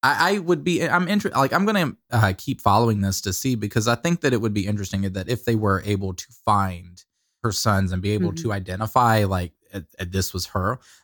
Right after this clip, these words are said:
Speaker 1: but, like, w-, there's that thought in the back of my head that, like, what if they do find them and then the D N A does not match?
Speaker 2: Yeah, it's not a match.
Speaker 1: What if
Speaker 2: Yeah.
Speaker 1: it doesn't
Speaker 2: Yeah.
Speaker 1: match?
Speaker 2: And who
Speaker 1: And
Speaker 2: is that?
Speaker 1: even still, it's weird to me that if that was his wife, like, still
Speaker 2: That
Speaker 1: the
Speaker 2: she wouldn't
Speaker 1: fact
Speaker 2: be
Speaker 1: that
Speaker 2: with
Speaker 1: she
Speaker 2: him.
Speaker 1: didn't.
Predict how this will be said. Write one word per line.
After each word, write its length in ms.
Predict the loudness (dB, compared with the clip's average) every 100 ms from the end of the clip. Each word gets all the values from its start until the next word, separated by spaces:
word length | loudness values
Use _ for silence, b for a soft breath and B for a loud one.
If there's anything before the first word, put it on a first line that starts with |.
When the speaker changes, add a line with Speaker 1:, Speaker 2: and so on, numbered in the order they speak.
| _
Speaker 1:
but, 340 | 0 0 0
like, 240 | 0 0 0
w-, 280 | -10 -10 -2
there's 220 | -2 0
that 180 | -4 -4
thought 240 | 0 0 0
in 60 |
the 80 | 0
back 260 | 2 0 -2
of 100 | -6
my 140 | -6
head 300 | -6 -6 -4
that, 140 | -6
like, 140 | -8 -8
what 140 | -6
if 80 | -2
they 80 | -2
do 160 | 0 -2
find 300 | 0 -2 -2
them 160 | -8 -12
and 100 | -14
then 80 | -20
the 80 | -20
D 180 | -20
N 80 | -18
A 100 | -16
does 280 | -16 -18 -12 -6
not 220 | -6 -6
match? 80 | -6
Speaker 2:
Yeah, 80 | -6
it's 120 | -4
not 140 | -2 -2
a 60 |
match. 460 | -2 -2 -2 -6 -12 0
Speaker 1:
What 120 | 2
if 80 | 2
Speaker 2:
Yeah. 40 | 0
Speaker 1:
it 140 | 0
doesn't 340 | 0 0 -2
Speaker 2:
Yeah. 60 | -8 -8
Speaker 1:
match? 420 | -8 -12 -14 -14 -10
Speaker 2:
And 160 | -10
who 300 | -10 -14 -16 -20 _ _ 2
Speaker 1:
And 140 | 2
Speaker 2:
is 60 | 4
that? 40 |
Speaker 1:
even 400 | 4 4 0 -2
still, 560 | -4 -4 2 4 4 4
it's 200 | 0 0
weird 320 | 2 4 2
to 100 | 0
me 240 | 2 4 4
that 240 | 2 0 -2
if 160 | -2
that 180 | 0 0
was 200 | 0 -2
his 180 | -4 -6
wife, 640 | -2 2 2 0 -10 -10 -2
like, 180 | -2 -2
still 640 | -4 -2 2 4 6 6
Speaker 2:
That 80 | 4
Speaker 1:
the 120 | 4
Speaker 2:
she 60 | 6
wouldn't 200 | 6 6
Speaker 1:
fact 60 |
Speaker 2:
be 100 | 6
Speaker 1:
that 40 | 6
Speaker 2:
with 100 | 6
Speaker 1:
she 60 | 4
Speaker 2:
him. 260 | 4 2
Speaker 1:
didn't. 440 | 0 0 0 -2